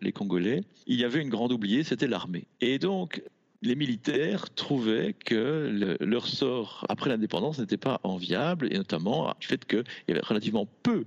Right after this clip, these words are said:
de cadres congolais, il y avait encore des, les cadres officiers belges qui continuaient à aider la, l'armée. Alors, c'était des adjoints, mais ils étaient toujours là. Et ce qui fait que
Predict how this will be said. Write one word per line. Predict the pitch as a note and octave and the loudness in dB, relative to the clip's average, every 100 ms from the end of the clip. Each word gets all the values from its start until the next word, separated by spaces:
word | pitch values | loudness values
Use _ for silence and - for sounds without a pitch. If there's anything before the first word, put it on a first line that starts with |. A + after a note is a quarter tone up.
| - | 0
de | G2+ | 0
cadres | - - G#2+ F#2+ G2+ - | 0 -2 0 -2 -2 -4
congolais, | - F#2 D2+ D#2 E2 | -2 0 2 0 0
il | - | 0
y | |
avait | F2+ | 0
encore | F#2+ G#2 A#2+ C#3 | -2 0 0 2
des, | F#2 E2+ F2 | 2 2 0
les | - - | -2 0
cadres | A2+ - | -2 -2
officiers | F2 - E2 - A2 | -4 -6 -4 0 0
belges | F2 G#2 B2 G#2+ - | 2 0 0 -4 -6
qui | - G2 | -8 -8
continuaient | - - F2+ A2 | -6 -4 0 0
à | B2 - F2 | 0 0 -2
aider | F#2+ A#2 | 2 2
la, | G2 | 2
l'armée. | - E2+ - F2+ - _ _ | -2 -6 -4 -6 -8 _ _
Alors, | - | -6
c'était | - F#2 | -4 -2
des | G#2 G#2+ | 0 0
adjoints, | F2+ G2+ D3+ G3+ | 0 0 0 0
mais | B2+ | 0
ils | G#2+ | 0
étaient | - | 0
toujours | - A#2 A2 | -2 -2 -2
là. | G2+ - _ _ B2+ | -4 -8 _ _ 0
Et | A#2 | 2
ce | - | 2
qui | D#3+ | 0
fait | A3+ | 0
que | C3+ | 0